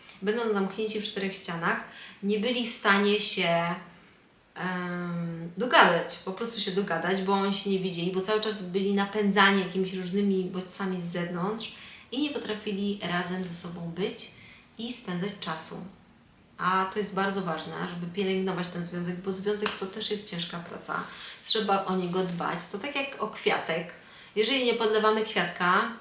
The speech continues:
no to niestety ten kwiatek nam padnie. Jeżeli, y, mamy kwiatka, który trzeba,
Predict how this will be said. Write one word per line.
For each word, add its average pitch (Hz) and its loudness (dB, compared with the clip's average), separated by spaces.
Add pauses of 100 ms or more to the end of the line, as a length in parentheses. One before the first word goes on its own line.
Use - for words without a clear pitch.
no 214 2
to 247 2
niestety 202 2
ten 220 -2
kwiatek 185 -4
nam - -6
padnie. 202 10 (460)
Jeżeli, 233 4
y, 190 2
mamy 214 6
kwiatka, 214 2
który 190 0
trzeba, 175 2